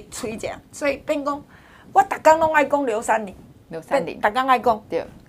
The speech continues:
Speaker 1: 十月十五这礼拜，我就一直逐工爱讲。
Speaker 2: 对。
Speaker 1: 讲刘三林哦，伫这个 K，这个保险保养K O，刘三林伫K O，这个万乐路三段三百七十号这个所在要来成立竞选总部，就是咱的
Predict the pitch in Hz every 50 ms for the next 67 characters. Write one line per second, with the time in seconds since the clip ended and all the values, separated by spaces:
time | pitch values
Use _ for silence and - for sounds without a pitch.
0 | _ - - - 254 254 262 254 247 254 - 233 233 233 247 262 269 254 254 -
1 | 311 285 311 302 - 247 214 233 294 339 - - - 349 359 - 233 - 202 -
2 | - 233 240 247 247 214 233 240 202 - - - - - - 180 165 - - -
3 | - - 311 320 302 285 285 302 - 311 320 311 277 262 254 262 262 269 - 247
4 | 247 262 254 311 277 269 - 285 254 262 269 - - - - - - 302 277 269
5 | 247 - - 254 254 262 262 302 311 302 - 247 247 226 226 233 - 262 247 247
6 | 233 214 208 220 226 269 277 294 285 285 262 240 233 214 214 - - 277 254 262
7 | 240 220 214 - - - - - - - - - - - _ - 294 294 285 240
8 | 220 262 262 269 269 254 226 226 226 247 247 262 262 262 262 262 262 - 269 254
9 | 262 254 254 262 262 262 262 262 277 277 254 247 311 320 - 240 - 277 233 165
10 | 220 262 - 220 - 285 311 294 262 - 294 277 277 277 262 226 240 277 277 254
11 | - 226 208 185 202 208 208 214 254 262 254 269 269 269 262 226 208 214 208 226
12 | 226 254 277 277 254 233 214